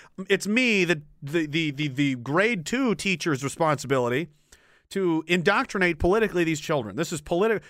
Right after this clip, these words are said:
you're not going to s-, this isn't a political indoctrination event. You're not going to school to learn how to be a political operative. You're supposed to learn how to read and write and how to think. How to be a good person.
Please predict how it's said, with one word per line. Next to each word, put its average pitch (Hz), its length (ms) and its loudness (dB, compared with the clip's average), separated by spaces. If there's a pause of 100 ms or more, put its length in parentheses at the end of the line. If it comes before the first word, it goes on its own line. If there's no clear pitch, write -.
(100)
you're 208 100 4
not 277 160 2
going 254 260 0
to 220 40 -2
s-, - 200 -6
this 208 180 0
isn't 277 180 0
a 226 40 0
political 196 480 2
indoctrination 175 760 0
event. 139 240 0
You're 160 60 -2
not 196 180 0
going 185 240 2
to 156 40 0
school 175 540 0 (300)
to 220 80 -4
learn 254 120 2
how 254 100 4
to 254 60 -2
be 269 100 2
a 262 60 2
political 254 460 2
operative. 240 640 2 (260)
You're 214 80 0
supposed 254 200 0
to 226 60 2
learn 254 100 4
how 247 100 4
to 233 60 2
read 233 260 0
and 226 140 -2
write 226 240 2
and 208 80 0
how 208 140 2
to 202 80 0
think. 254 520 -2 (1700)
How 233 80 4
to 254 60 4
be 247 120 0
a 240 40 0
good 202 220 -2
person. 202 540 0